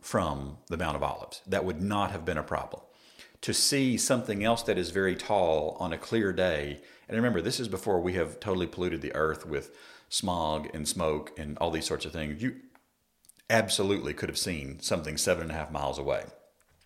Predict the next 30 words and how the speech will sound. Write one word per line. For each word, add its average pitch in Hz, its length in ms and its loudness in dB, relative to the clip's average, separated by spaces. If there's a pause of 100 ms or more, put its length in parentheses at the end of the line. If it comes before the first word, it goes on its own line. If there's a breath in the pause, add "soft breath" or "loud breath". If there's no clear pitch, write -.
(200)
If - 100 -12
you're 110 80 6
on 101 80 2
top 98 180 6
of 87 120 -2
a 87 40 -2
mountain, 87 300 -4
you 80 80 -8
can 80 80 -6
see 82 140 -2
another 76 180 -2
mountain. - 300 -12 (160)
Not 92 200 0
a - 40 0
problem 73 260 2
to 69 80 -6
do 76 140 -2
at - 40 -2
all. - 240 -4 (720 loud breath)
You 113 220 2
also, 82 560 4
on 78 180 -2
a 73 60 -2
clear 76 320 -2
day, - 380 -6 (440 loud breath)
could 110 220 0
see 131 160 4
the 117 100 2
Dead 101 380 2
Sea. - 400 0